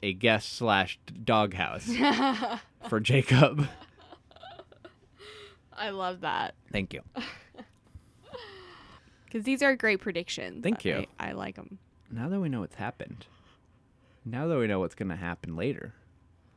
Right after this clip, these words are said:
Speaker 1: let's dig a little deeper.
Speaker 2: Let's do that.
Speaker 1: Mm.
Speaker 2: Oh, no.
Speaker 1: Mm.
Speaker 2: What was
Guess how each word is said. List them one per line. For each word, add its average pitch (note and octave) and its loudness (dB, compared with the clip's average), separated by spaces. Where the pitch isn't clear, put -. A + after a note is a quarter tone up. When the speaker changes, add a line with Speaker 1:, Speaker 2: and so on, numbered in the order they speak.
Speaker 1:
let's D#3 -12
dig B3 -6
a - 0
little E3+ -2
deeper. - -6
Speaker 2:
Let's A#3 -10
do A3 -4
that. - -6
Speaker 1:
Mm. G2 -4
Speaker 2:
Oh, F#3 -6
no. E3+ -4
Speaker 1:
Mm. D4 8
Speaker 2:
What A#3 -10
was G#3 -6